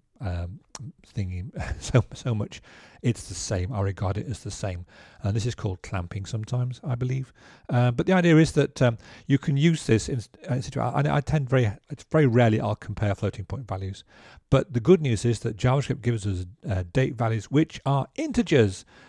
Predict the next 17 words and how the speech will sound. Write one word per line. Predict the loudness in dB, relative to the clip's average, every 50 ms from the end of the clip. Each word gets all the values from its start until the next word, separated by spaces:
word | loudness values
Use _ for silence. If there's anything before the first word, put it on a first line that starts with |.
| _ _ _
Uh, | -2 -2 0
and | -2 -2 0
that | 0 -2 -2 -2
means | -2 -2 -2 -4 -4
that | -6 -6 -4 -2
we're, | 0 0 0 -2 -2
we're | -2 -4 -4
fine. | -2 -2 -2 -2 -2 -2 -4 -4 -4
Uh, | -2 -2 0 0 -2
they're | 0 0 0 0
never | 0 0 0 -2
gonna | -2 -2 -2 -2 -2
have | -2 -2 -2 -4
any | -4 -6 -8
problems | -6 -6 -6 -6 -6 -8 -10 -10 -10 -12
with | -12 -12
those. | -12 -12 -14 -14 -18 -20